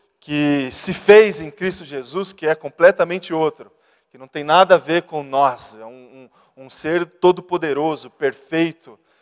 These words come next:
que nos ama com um amor que a gente não consegue explicar, que a gente não consegue vivenciar, ah, tantas dimensões da,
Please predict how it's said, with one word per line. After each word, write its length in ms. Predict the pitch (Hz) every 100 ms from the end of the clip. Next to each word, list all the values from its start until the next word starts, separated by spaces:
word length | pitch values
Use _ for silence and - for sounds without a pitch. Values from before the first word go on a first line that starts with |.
| _
que 100 | -
nos 280 | 151 151 127
ama 520 | 165 190 190 185 160 - _
com 140 | - 165
um 80 |
amor 300 | 156 151 175
que 140 | 180 165
a 60 |
gente 260 | 156 165 170
não 140 | 165
consegue 500 | 160 147 - 170 165
explicar, 640 | 151 - 147 127 _ 156 160
que 120 | 156
a 20 |
gente 200 | 147 -
não 80 | 151
consegue 460 | 147 135 - 165 151
vivenciar, 840 | 151 151 151 - 139 147 170 - _ _ _ -
ah, 480 | 131 139 139 135 127 _
tantas 420 | 240 277 202 156
dimensões 920 | 175 190 160 - 175 190 196 196 - _ _ _ _ _
da, 640 | 147 151 143 143 135 120